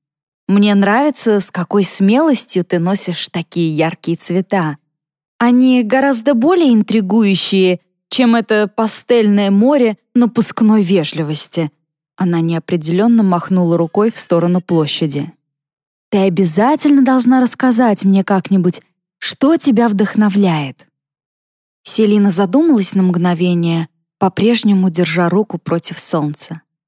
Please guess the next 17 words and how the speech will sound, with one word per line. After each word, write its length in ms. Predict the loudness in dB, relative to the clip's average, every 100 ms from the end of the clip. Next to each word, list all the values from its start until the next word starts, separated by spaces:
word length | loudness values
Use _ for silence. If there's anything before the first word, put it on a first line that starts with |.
| _ _
В 140 | _ -2
Париже 520 | 0 2 0 2 2
небо 420 | 2 2 0 -2
часто 420 | 0 -2 -2 -2
очень 240 | -4 -2 0
меланхоличное, 1200 | 2 0 -2 -2 -2 -2 -4 -4 -4 -2 -4 -8 _ _ _
всегда 360 | -6 -2 0 -2
красивое, 840 | -2 -4 -4 -4 -2 0 0 0 -4 _ -4
даже 240 | -2 0
во 140 | -2 -2
время 280 | 0 0 0
дождя, 640 | -2 -4 -2 -2 -2 -6 _ -2
но 460 | 0 2 2 2
ему 380 | 0 2 4 4
не 120 | 2
хватает 540 | 0 -2 -2 0 -2 -2
красок, 640 | -2 -2 -2 -6 -12 -16